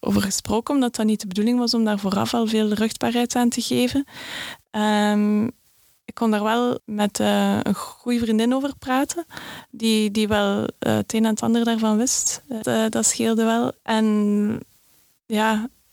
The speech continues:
verder mezelf, eh, een beetje oppeppen, want omdat ik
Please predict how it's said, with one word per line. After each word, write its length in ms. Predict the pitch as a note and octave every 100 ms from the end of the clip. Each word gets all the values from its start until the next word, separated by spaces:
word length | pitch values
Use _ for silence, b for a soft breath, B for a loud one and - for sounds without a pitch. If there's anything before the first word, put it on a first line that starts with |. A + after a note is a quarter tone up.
| - _ - - _ -
verder 460 | G#3+ G#3+ A3+ C4
mezelf, 460 | B3 A3+ A3 A3+ -
eh, 220 | - G#3+
een 120 | G#3
beetje 260 | G#3 G#3 -
oppeppen, 580 | G#3 - A#3+ - A#3+ B3
want 260 | A3+ - - _ _ _ _ _ _
omdat 240 | A3 G#3+ A3+
ik 300 | A3+ -